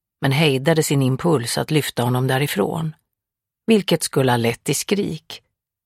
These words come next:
"Det måste bara fungera", sa hon för sig själv.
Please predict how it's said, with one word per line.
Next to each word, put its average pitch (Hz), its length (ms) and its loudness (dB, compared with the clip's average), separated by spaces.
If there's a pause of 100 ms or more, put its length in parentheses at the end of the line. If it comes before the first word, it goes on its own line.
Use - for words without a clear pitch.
(760)
"Det 110 140 -4
måste 156 720 0
bara 117 340 -2
fungera", 131 760 -4 (320)
sa 113 260 -2
hon 95 100 -4
för - 100 -6
sig 151 140 -2
själv. - 360 -8